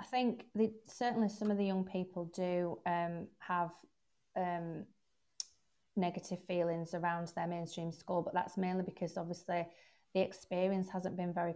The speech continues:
positive for them as an individual student. Um, and sometimes they do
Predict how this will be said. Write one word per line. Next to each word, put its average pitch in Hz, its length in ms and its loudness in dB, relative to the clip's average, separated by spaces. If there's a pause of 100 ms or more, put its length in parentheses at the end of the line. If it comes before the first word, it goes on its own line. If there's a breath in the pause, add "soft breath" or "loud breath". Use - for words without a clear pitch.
positive 180 500 -2 (220)
for 165 320 2
them 180 440 4 (100)
as 175 160 -2
an 170 140 0
individual 170 680 -2
student. 170 720 -2 (760)
Um, 170 540 4 (360)
and 175 440 2 (600)
sometimes 185 840 4
they 180 100 6
do 190 400 4